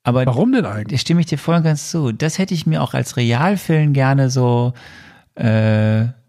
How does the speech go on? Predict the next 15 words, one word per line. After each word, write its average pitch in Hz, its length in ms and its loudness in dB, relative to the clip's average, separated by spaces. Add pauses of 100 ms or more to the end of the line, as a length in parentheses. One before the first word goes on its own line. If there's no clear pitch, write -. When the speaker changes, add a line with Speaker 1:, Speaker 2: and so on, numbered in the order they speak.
(460)
Speaker 1:
Mantel 147 420 -2
und 120 180 0
Degen 131 300 0
trifft - 320 -6
M 127 180 0
C 120 320 -2
U 156 260 2
und 127 320 0
irgendwie 123 280 0
so 123 100 2
ein 120 80 0
Speaker 2:
Ja. 117 80 2
Speaker 1:
bisschen, 120 600 -2
äh, - 260 -10
eben 113 280 -2